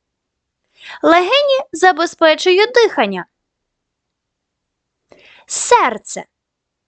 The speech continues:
Серце забезпечує рух крові в організмі. Спускаємося трішки нижче. Печінка.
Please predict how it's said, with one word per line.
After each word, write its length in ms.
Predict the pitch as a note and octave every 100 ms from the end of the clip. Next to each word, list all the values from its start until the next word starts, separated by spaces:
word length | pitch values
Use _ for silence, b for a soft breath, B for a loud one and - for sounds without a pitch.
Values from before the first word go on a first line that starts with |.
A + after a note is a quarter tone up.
| _ _ _ _ B B
Серце 680 | - - A#3 C4 F4 D4 - A#3+
забезпечує 840 | A#3+ C#4 - E4+ E4+ D#4 D4 B3+
рух 360 | B3 D#4+ E4+ -
крові 480 | C4 B3+ C4 C4+
в 60 | C#4+ -
організмі. 880 | D#4 D#4+ F#4 G4+ G#4 D4+ A#3 G3 F3+ _ _ _ _ _ _ _ _ _ _ _ _ -
Спускаємося 720 | - E4 - E4 D4 C4+ C4
трішки 440 | B3 B3+ B3+ - G#3+
нижче. 680 | G3+ F#3 - - F#4 D5+ _ _ _ _ _ _ _ _ _ _
Печінка. 1040 | - F#4+ F#4 - - F#4 D4+ A3+ - F3+